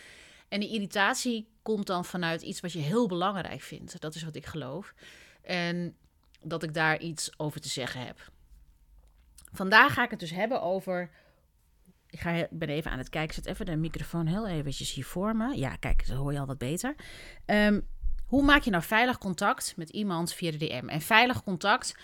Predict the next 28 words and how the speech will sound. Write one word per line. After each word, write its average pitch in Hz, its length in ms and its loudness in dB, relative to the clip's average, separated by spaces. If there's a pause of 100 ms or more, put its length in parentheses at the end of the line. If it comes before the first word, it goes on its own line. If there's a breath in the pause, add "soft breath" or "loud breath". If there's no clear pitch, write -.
(200 loud breath)
we 190 80 -4
denken 214 260 0
altijd, 180 320 -2
als 165 160 -2
we 165 180 -4
veilig 214 500 2
contact 185 380 -2
maken, 165 440 -2
dan 147 120 -4
denken 156 220 -2
heel 175 120 0
veel 180 100 -2
mensen 151 300 -2
nog, 143 260 -4
"Veilig, 151 600 -2
maar 143 200 -4
er - 60 -6
is 151 160 -8
toch - 120 -10
geen 151 180 -4
gevaar?" 135 380 0
Het - 120 -6
gaat 170 160 2
natuurlijk 165 260 -2
over 156 140 0
psychologische - 600 -4
veiligheid, - 500 -6
hè? 175 120 -2